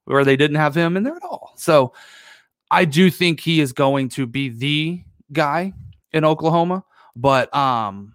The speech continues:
I mean, he's five ten, two oh five. They, they just, that Oklahoma backfield i-, is gonna be very good this year. Very, very good. Um, gonna be interesting to see how they, they make that work, but, you know, top schools do that. So, um, number three, uh,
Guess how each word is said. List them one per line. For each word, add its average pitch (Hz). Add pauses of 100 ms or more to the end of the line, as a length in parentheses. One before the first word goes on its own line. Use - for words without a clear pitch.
I 139
mean, 143
he's 160
five 143
ten, 135
two 139
oh 131
five. 123
They, 196 (220)
they 262
just, 233
that 240
Oklahoma 196
backfield 135
i-, -
is 135
gonna 139
be 127
very 120
good 101
this -
year. - (240)
Very, 135
very 127
good. 104 (540)
Um, 113 (140)
gonna 160
be 156
interesting 151
to 131
see 143
how 131
they, 123
they 120
make 127
that 113
work, 117
but, 98 (200)
you 101
know, - (160)
top 120
schools 117
do 107
that. 95
So, 120 (480)
um, 139
number 185
three, 165 (720)
uh, -